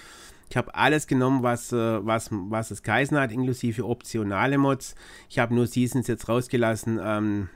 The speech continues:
dass es eine normale Ansicht hat. Fangen wir mal an, was man alles braucht. Es ist aber alles auf der Download-Seite auch, äh, nochmal, ähm, äh, sch-, äh, schriftlich, äh, niedergeschrieben, sagen wir es einfach mal so.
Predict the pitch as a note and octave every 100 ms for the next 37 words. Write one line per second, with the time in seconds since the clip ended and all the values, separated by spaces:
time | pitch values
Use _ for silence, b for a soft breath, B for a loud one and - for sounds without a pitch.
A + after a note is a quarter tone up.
0 | - A2+ A2 G#2 A2 G2+ G2 F#2+ A#2 A#2
1 | G2 - G#2+ A#2 - G#2+ - G#2 G2 -
2 | B B B B B - F3 F3+ D#3 C#3
3 | G2+ C#3+ C3 B2 C3 A2+ A2+ - - F#2+
4 | F#2 - A#2+ B2 B2+ B2 A2 B2 B2+ C3
5 | - A2+ B2 B2+ - A#2 A2 - A2 A#2+
6 | - - - A2 G#2+ G#2+ A2+ - A2 G2
7 | G2+ G2+ - G2 F#2+ F#2+ F#2+ - b b
8 | - - _ - b b b b _ -
9 | G2+ G2 G2 F#2+ - B2+ G#2 F#2+ - C3
10 | B2+ A#2+ A2+ - G#2+ G#2 G2+ F#2+ B B
11 | B B2 C#3+ C3+ A#2+ - A#2 B2+ A#2 -
12 | C#3+ C3+ A#2+ A#2 A2+ A2+ G#2+ A2 G#2+ A2
13 | A2+